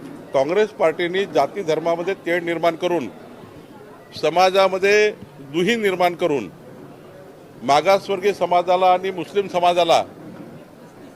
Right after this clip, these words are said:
समाजामध्ये खऱ्या अर्थाने वितुष्ट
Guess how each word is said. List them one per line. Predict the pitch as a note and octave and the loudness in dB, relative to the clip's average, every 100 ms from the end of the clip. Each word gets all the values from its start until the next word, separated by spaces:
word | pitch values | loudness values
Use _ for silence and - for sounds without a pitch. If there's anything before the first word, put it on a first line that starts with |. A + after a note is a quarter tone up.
| - - | -18 -6
समाजामध्ये | D3 F3 F#3 F#3 F3+ F3 F#3+ - | 0 2 2 0 0 -4 -6 -2
खऱ्या | D#3+ E3+ | 4 4
अर्थाने | F3 F3+ F3+ B2+ - - - - - _ _ - - - | 4 0 0 -4 -6 -16 -20 -20 -20 _ _ -20 -20 -16
वितुष्ट | C#3+ - B3+ A#3 | -14 -8 -4 -2